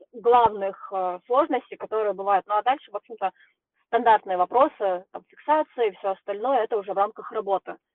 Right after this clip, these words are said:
Сложности, которые там, наверное, у каждого агента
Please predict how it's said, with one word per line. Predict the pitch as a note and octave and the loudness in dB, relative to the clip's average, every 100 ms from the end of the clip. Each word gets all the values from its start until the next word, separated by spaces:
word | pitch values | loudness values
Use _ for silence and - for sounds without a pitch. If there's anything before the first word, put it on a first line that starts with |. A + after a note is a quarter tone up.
| _ _ _ F#3 - | _ _ _ -18 -8
Сложности, | G#3 G#3 F#3 | -8 -8 -16
которые | _ - F3 - | _ -14 -14 -14
там, | - _ _ _ _ _ _ _ - | -20 _ _ _ _ _ _ _ -6
наверное, | G3 F#3+ F#3+ | -4 -2 -2
у | |
каждого | F#3+ G3 F#3 F3+ | -2 -2 -2 -2
агента | F3+ G#3+ G3 | -2 -6 -6